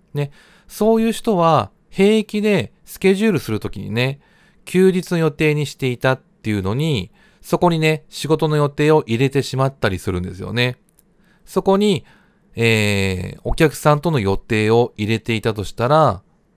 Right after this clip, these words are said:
そんなことしないはずですよね。元々のスケジュールに。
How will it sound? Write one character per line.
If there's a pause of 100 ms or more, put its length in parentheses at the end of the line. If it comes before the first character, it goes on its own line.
(380)
そ
ん
な
こ
と
し
な
い
は
ず
で
す
よ
ね。 (460)
元
々
の
ス
ケ
ジ
ュ
ー
ル
に。